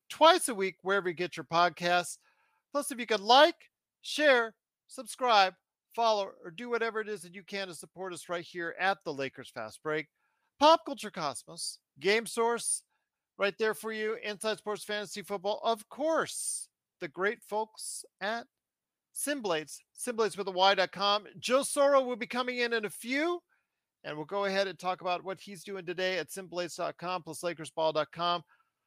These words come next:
Plus also as well, go ahead and check out Stone Hansen and the crew at the Upside Swings N B A Draft Podcast. Nobody breaks down the N B A Draft right there for you than other than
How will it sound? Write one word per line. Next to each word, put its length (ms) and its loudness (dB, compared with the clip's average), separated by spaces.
Plus 180 0
also 420 6
as 120 -6
well, 340 0
go 140 6
ahead 160 4
and 100 -4
check 200 -4
out 140 0
Stone 320 0
Hansen 420 -4
and 140 -2
the 60 -6
crew 480 -4
at 120 -4
the 120 -2
Upside 380 0
Swings 340 -10
N 180 -6
B 120 -2
A 80 -2
Draft 340 0
Podcast. 640 0
Nobody 380 2
breaks 300 -4
down 260 -2
the 140 -10
N 140 -6
B 140 -4
A 80 -2
Draft 400 0
right 240 -2
there 160 -4
for 140 -10
you 280 -10
than 140 -12
other 320 -2
than 280 -8